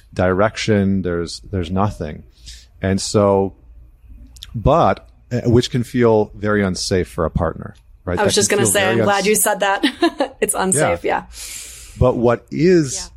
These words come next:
Speaker 1: what is safe and what is attractive and what is, um,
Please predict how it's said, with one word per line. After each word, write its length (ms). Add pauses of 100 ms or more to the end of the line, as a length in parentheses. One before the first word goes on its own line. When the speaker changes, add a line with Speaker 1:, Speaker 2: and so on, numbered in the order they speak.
Speaker 1:
what 280
is 280
safe 580
and 100
what 200
is 200
attractive 840
and 160
what 220
is, 520 (400)
um, 460